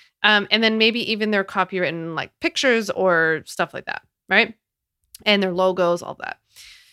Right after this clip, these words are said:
So I'm definitely not the end-all, be-all trademark and legal expert on every single thing, because there are,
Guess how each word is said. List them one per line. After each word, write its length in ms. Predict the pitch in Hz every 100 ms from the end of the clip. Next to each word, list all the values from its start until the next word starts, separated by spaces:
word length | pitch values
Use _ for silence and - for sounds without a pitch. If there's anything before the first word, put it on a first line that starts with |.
| _
So 440 | - 269 247 214 -
I'm 380 | 208 277 339 262
definitely 400 | 233 233 254 240
not 260 | 196 190
the 100 | 208
end-all, 360 | 196 202 202 202
be-all 560 | 180 196 190 185 185 180
trademark 580 | - 190 196 185 180
and 340 | 170 170 170 - - _ _ _ -
legal 560 | 196 208 202 196 180 -
expert 340 | 214 - 262 202
on 180 | 196 - -
every 260 | 233 247
single 320 | 247 226 196 190
thing, 240 | 208 196
because 320 | 175 - 180
there 160 | 185 180
are, 320 | 180 175